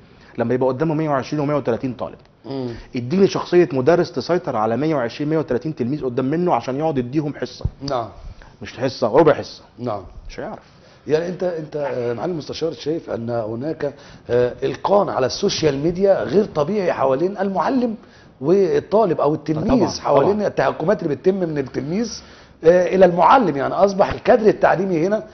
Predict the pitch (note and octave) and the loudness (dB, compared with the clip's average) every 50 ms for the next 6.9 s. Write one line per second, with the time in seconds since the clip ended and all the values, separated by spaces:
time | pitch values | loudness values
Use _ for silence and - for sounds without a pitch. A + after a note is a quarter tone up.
0 | - - - - - B2 D#3 D#3+ D#3+ E3 D#3+ G3 A3+ A3+ G#3+ F#3 E3 E3 E3 D3+ | -20 -20 -18 -6 0 2 4 4 6 6 4 4 4 4 4 6 6 4 4 4
1 | D#3 D#3+ D#3+ D#3 D#3 D#3+ E3 D#3+ D#3+ E3 D3+ C3+ F#3 A3+ A#3+ B3 - - E3 D#3+ | 4 4 4 4 4 4 2 0 0 0 0 -2 -2 0 0 0 0 2 2 2
2 | D#3 - - - - A3 C4+ A#3+ G#3+ - - D3 C#3 - - D#3 F3+ A#3 B3+ - | 2 2 -2 0 2 4 4 4 2 0 0 -2 0 0 -2 0 2 2 2 2
3 | D#3+ D3 C#3 C3+ C3+ C#3+ D3 D3 F3+ G#3 - - - - - - _ - - D3 | 0 -4 -4 -4 -4 -6 -6 -4 -4 -2 -4 -4 -6 -8 -20 -20 _ -6 -4 -2
4 | - - A3 A#3 A3 G3+ F#3 F#3+ A#3 B3+ - D3 D#3+ C#3 C3+ C#3+ D3+ D#3 F#3 F#3+ | 0 2 4 4 4 4 4 4 4 4 4 2 -2 -2 -2 0 2 2 4 6
5 | F#3 E3+ C3+ - D3 D#3+ E3+ D#3 D3+ C3+ D#3+ C#3+ - C#3+ C3+ A#2 A#2 D3 - D#3 | 6 4 4 4 -2 -2 0 0 2 0 0 0 -2 -4 -4 -2 -2 -2 -2 -2
6 | D3 C3+ C3 - D3+ C#3 A#2 A2+ C3 B2+ - B2 A#2+ C#3+ E3 - - A3 | -2 -2 -2 -2 -4 -4 -4 -6 -6 -6 -6 -6 -4 -4 -4 -4 -4 -6